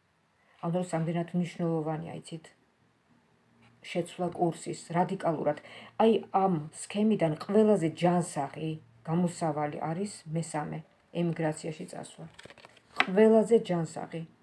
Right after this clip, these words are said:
მოდით ნახოთ, აბა, რა სიკეთეს მოგიტანთ თქვენ ემიგრაციაში წასვლა. არა, ზოგადად, ა, შეკითხვა არის ას-, ასეთი, სად ჩანს ხსნა და სიმშვიდე?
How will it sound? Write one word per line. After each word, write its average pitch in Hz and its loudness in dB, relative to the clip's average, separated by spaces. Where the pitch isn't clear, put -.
მოდით 196 0
ნახოთ, 160 -4
აბა, 160 -4
რა 160 2
სიკეთეს 196 -6
მოგიტანთ 160 -6
თქვენ 170 -8
ემიგრაციაში 165 -2
წასვლა. - -16
არა, 160 -2
ზოგადად, 202 2
ა, 160 -2
შეკითხვა 180 -2
არის 175 0
ას-, 151 -6
ასეთი, 147 -8
სად 196 -6
ჩანს 214 -4
ხსნა 165 -4
და 190 -2
სიმშვიდე? 151 -6